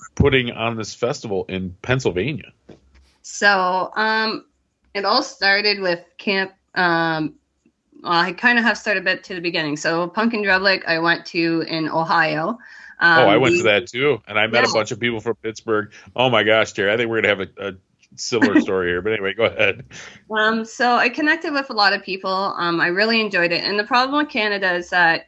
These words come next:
Speaker 2: our cities really far apart from each other. So whenever a traveling band does come through, um, they usually try to hit, uh, throughout the week, um, which is
Speaker 1: Mm-hmm.
Speaker 2: really hard 'cause I'm about three hours away from Toronto, another three hours away from Detroit, about two hours away from London.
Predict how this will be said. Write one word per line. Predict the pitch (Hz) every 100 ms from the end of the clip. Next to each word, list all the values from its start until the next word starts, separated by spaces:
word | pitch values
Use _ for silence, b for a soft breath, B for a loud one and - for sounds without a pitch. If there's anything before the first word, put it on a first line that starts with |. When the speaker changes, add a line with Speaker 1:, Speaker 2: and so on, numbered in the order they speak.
| _
Speaker 2:
our | - 190
cities | 190 185 185 208 226 226 - 196 - _ _ 170
really | 180 185 180
far | 175 175 165
apart | 151 165 165 -
from | 214 214
each | 220
other. | 214 214 226
So | 226 190 180
whenever | 180 175 180 185 185
a | 175
traveling | - 170 170 165 160
band | 160 160 156
does | 170 226
come | - 170
through, | 165 165 151 147 -
um, | 170 165 165
they |
usually | 180 226 233
try | - 180
to | 170
hit, | 160 160 - _ _ -
uh, | 170 160 156
throughout | - 160 151
the | 156
week, | 147 175 233 - _ b b b
um, | 160 156 160
which | 170 196
is | 170
Speaker 1:
Mm-hmm. | 196
Speaker 2:
really | 202
hard | 190 151 143
'cause | 165
I'm | 165 175
about | 185 175 -
three | 202 208
hours | 190 190 180
away | 185 170 165
from | 170 160
Toronto, | - 214 214 214 208
another | 196 190 180 185
three | 180 180
hours | 175 165 170 156
away | 160 156
from | - 160
Detroit, | 165 - 202 180
about | 165 -
two | - 175
hours | 160 165
away | 170 156
from | 151 151
London. | 151 151 156